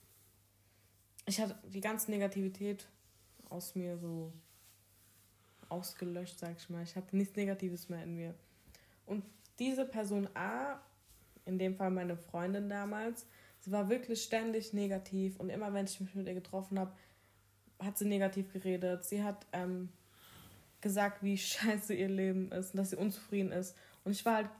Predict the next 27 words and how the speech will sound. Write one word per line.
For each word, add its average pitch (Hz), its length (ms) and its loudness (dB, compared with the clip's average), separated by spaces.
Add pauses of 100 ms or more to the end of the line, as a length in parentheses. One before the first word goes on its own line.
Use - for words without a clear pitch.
genau 220 280 2
das 226 180 0
Gegenteil. 233 480 2
Ich - 180 0
war 196 200 2
positiv, 233 640 -2
ich 190 200 -6
war 185 140 2
zufrieden. 220 640 -2 (600)
Und 208 180 0
irgendwann 285 320 4
hab 247 100 0
ich - 80 -6
keine 220 200 0
Lust 277 200 0
mehr 214 100 0
gehabt, 226 260 -2
mich 202 180 -4
mit 190 100 -4
ihr 190 100 0
zu 190 120 -6
treffen, 233 340 -2
weil 196 100 4
sie 185 100 0
mich 185 160 0
immer 226 160 2
so 196 220 2